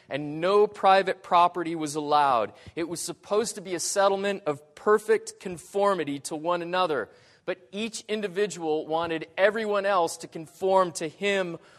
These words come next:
or her. It lasted four years and broke up after constant bickering and fighting. Why do utopian communities never work?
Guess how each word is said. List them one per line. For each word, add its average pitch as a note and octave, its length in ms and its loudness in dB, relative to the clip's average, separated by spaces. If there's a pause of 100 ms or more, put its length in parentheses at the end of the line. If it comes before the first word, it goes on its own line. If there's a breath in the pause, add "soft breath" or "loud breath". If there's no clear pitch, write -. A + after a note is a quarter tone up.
(140 soft breath)
or F3+ 260 8
her. F#3+ 500 4 (160 loud breath)
It F#3+ 180 -2
lasted F3+ 580 0
four A#3 480 4
years G3 640 -2 (160 soft breath)
and E3 300 -8
broke A3 340 4
up F#3+ 320 2
after E3+ 300 2
constant G3+ 840 -4
bickering F#3 600 0
and D#3+ 160 -8
fighting. D#3+ 560 0 (300 loud breath)
Why A3+ 400 6
do G#3 200 -4
utopian G#3+ 880 -4
communities G3 640 -6
never A3+ 420 -2
work? A3 600 0